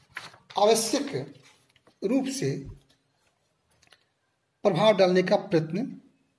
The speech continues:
करते हैं और ऐसा न्यायाधीशों की नियुक्ति करवाना चाहते हैं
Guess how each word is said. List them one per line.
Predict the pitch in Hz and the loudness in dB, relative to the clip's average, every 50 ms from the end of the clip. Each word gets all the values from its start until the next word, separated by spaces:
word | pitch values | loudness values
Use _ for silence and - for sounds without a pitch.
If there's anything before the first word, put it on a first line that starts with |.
| _ _ _ _ _ _ - | _ _ _ _ _ _ -6
करते | - 147 - - - 143 | -4 -4 -4 -6 -8 -10
हैं | 117 107 - - - _ _ _ _ _ _ _ _ _ _ _ _ _ _ _ _ _ _ _ - | -10 -10 -12 -20 -20 _ _ _ _ _ _ _ _ _ _ _ _ _ _ _ _ _ _ _ -2
और | 180 202 185 - - | -2 -2 -2 0 2
ऐसा | 220 254 233 - - 139 123 139 - - _ _ _ _ _ _ _ _ _ _ _ _ _ _ _ _ _ _ _ _ _ _ _ _ _ _ _ _ _ - | 2 2 2 2 -2 -4 -6 -6 -10 -14 _ _ _ _ _ _ _ _ _ _ _ _ _ _ _ _ _ _ _ _ _ _ _ _ _ _ _ _ _ -4
न्यायाधीशों | 170 175 180 180 180 175 160 156 - 262 277 | 0 2 2 2 2 2 0 -2 0 0 0
की | 269 269 277 247 220 | 0 2 0 0 2
नियुक्ति | 180 165 170 170 170 - - 277 269 | 4 6 4 4 4 2 -2 -2 -2
करवाना | 269 - 226 175 156 156 160 170 170 | 0 2 0 2 2 2 2 2 0
चाहते | 165 - 156 139 139 - - 160 | 0 -2 -4 -4 -4 -4 -4 -4
हैं | 143 120 147 - - - | -4 -4 -6 -10 -12 -16